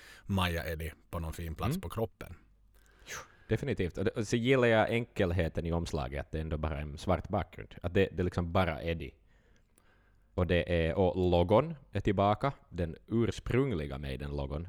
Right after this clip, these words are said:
Speaker 2: det vill säga den där man har fötterna som hänger ner lite mera på,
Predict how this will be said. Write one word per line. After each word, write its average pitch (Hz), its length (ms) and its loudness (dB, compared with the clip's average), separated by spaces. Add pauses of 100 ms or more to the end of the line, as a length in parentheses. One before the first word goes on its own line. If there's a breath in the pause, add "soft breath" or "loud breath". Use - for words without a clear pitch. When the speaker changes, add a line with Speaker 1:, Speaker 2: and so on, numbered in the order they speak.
(120)
Speaker 2:
det 87 80 -2
vill 80 120 0
säga 76 200 -4
den 82 180 0
där 80 120 2
man 80 140 -4
har 78 100 -6
fötterna 62 560 -4
som 67 140 -10
hänger 85 420 -4
ner 87 260 -4
lite - 260 -10
mera 80 360 -4
på, - 200 -10